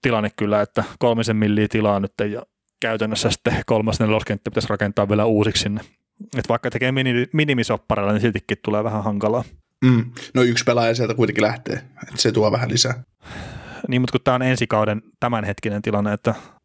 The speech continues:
Speaker 1: että se tosiaan, että mi-, kuka pelaaja sieltä lähtee, niin siitä
Speaker 2: Niin, niin
Speaker 1: riippuu.
Speaker 2: siis sitä ju-, no sitä just, että jos tulee kaksi miljoonaa vaikka yhden pelaajan kautta lisää, joku kuka sieltä sit lähteekään, niin,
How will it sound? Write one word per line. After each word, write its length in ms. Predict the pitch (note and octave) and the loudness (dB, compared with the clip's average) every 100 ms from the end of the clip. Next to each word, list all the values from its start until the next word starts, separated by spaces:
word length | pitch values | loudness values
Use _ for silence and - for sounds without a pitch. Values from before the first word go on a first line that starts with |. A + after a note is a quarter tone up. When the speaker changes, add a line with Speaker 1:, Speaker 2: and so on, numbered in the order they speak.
| _ | _
Speaker 1:
että 240 | - - - | -10 -8 -2
se 140 | G#2 | 0
tosiaan, 360 | - G#2+ A2 G#2+ | 0 0 0 0
että 160 | - | -2
mi-, 100 | A2+ | -4
kuka 260 | - B2+ A#2+ | 0 2 2
pelaaja 260 | A#2+ A2+ A2+ | 2 2 2
sieltä 200 | A#2 A#2 | 0 0
lähtee, 440 | A#2+ - G2+ F#2+ | -2 -4 -8 -8
niin 140 | G#2 - _ _ - | -8 -14 _ _ -8
siitä 260 | A2 G#2 | -4 2
Speaker 2:
Niin, 120 | C3+ | 2
niin 60 | C3 | 4
Speaker 1:
riippuu. 100 | B2+ | 2
Speaker 2:
siis 180 | C3 C3 | 2 0
sitä 160 | B2 B2 | 2 2
ju-, 120 | A#2 | 0
no 240 | A2 B2 A#2+ | 0 2 2
sitä 220 | A#2+ A#2 | 2 2
just, 240 | A2+ A2+ | 2 0
että 120 | A2 A#2 | -4 -4
jos 240 | - - | -4 -4
tulee 160 | A2+ A2 | 0 2
kaksi 220 | A2 - G#2 | 2 -2 0
miljoonaa 300 | A2 G#2+ G#2 | 2 2 0
vaikka 180 | - | -2
yhden 160 | A2+ A2 | -2 -2
pelaajan 240 | G2+ G2+ | -2 -2
kautta 260 | - - G2 | -4 -4 -2
lisää, 300 | A2 G#2 G#2 | 0 -2 -4
joku 120 | - | -8
kuka 180 | - B2 | -8 -4
sieltä 200 | - A#2 | -2 -2
sit 120 | - | -2
lähteekään, 480 | - - - - - | -2 -2 -2 -2 -4
niin, 100 | - | -8